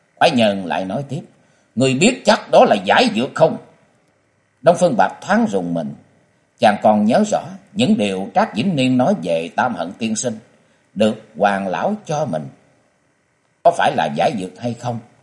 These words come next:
Hay độc dược cũng còn chưa biết. Nói vậy quái nhân đã có mặt từ lâu nhưng không hiện thân. Đông Phương Bạch ngỡ ngàng nói, "Ờ, không lẽ... Không lẽ đó là độc dược?" "Còn độc hơn cả độc dược nữa đó."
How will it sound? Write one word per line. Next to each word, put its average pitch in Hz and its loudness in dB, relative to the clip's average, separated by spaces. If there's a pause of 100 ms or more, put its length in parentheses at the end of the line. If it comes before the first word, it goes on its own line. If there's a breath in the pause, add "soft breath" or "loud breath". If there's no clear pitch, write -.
(560)
Hay 131 0
độc 101 4 (140)
dược 104 -8
cũng 151 -2
còn 87 2
chưa 131 -6
biết. 160 -6 (640)
Nói 214 4
vậy 113 -2
quái 208 2
nhân 131 0
đã 113 -8
có 196 4
mặt 90 -8
từ 90 -6
lâu 131 -4 (180)
nhưng 113 -2
không 113 0
hiện 78 -10
thân. 120 -10 (840)
Đông 123 0
Phương 123 0
Bạch - -2
ngỡ 101 -4
ngàng 80 -8
nói, 85 -14 (580)
"Ờ, 95 2 (360)
không 120 0
lẽ... 123 0 (420)
Không 139 -4
lẽ 117 2
đó 175 6
là 143 -2
độc 92 -4
dược?" - -10 (840)
"Còn 120 2
độc - 4
hơn 165 4
cả 165 4
độc 127 4 (100)
dược 135 -2
nữa 185 6
đó." 214 6